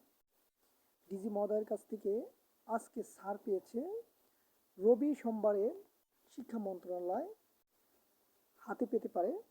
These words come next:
এই আপডেটটি জানানোর জন্য আপনাদের ইয়ে করলাম। তবে আপনাদের নীতিমালার সাথে বেতনের কোনো সম্পর্ক নেই, এটা আপনারা নিশ্চিত থাকেন। নীতিমালাটি হলো আসলে একটি শুধুমাত্র নীতিমালা, যে, যেটি নীতিমালা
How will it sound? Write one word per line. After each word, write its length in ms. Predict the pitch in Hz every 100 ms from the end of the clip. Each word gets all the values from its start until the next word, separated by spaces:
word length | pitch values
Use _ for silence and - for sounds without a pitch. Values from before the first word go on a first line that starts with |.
| _ _ _ _ _ _ _ _ _ _ _ _ _ _ _ _ _ _ _ _ _ _ _
এই 160 | 226 214
আপডেটটি 400 | 185 185 196 214
জানানোর 320 | 185 180 185
জন্য 160 | 190 180
আপনাদের 380 | - 175 185
ইয়ে 200 | 320 262
করলাম। 380 | 175 185 190 330 - _ _ -
তবে 160 | 202
আপনাদের 320 | 233 - 240 226
নীতিমালার 460 | 202 233 262 262
সাথে 220 | 233 233
বেতনের 360 | 220 214 214 196
কোনো 180 | 180 190
সম্পর্ক 420 | - 190 214 180
নেই, 280 | 190 208 202
এটা 160 | 175
আপনারা 320 | 180 - 175 175
নিশ্চিত 300 | 185 - 214
থাকেন। 280 | 220 294 359 _ _ _
নীতিমালাটি 580 | 247 247 254 240 233 226
হলো 180 | 220 247 - 339 - -
আসলে 260 | 214 262
একটি 200 | 240 247
শুধুমাত্র 460 | - 202 202 190 190
নীতিমালা, 520 | 185 - 196 202 311 - _ _ _ -
যে, 180 | 175 208 202 247 -
যেটি 240 | 196 220
নীতিমালা 600 | 202 196 196 196 202 208